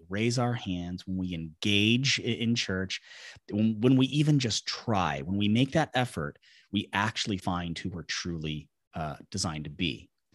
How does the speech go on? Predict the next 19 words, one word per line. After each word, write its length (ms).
You 100
know, 180
he 240
becomes 400
more, 400
we 180
become 380
less. 420
And 120
I 20
would 140
never 340
tell 240
anybody, 480
I 20
would 120
never 560
tell 280
anybody, 480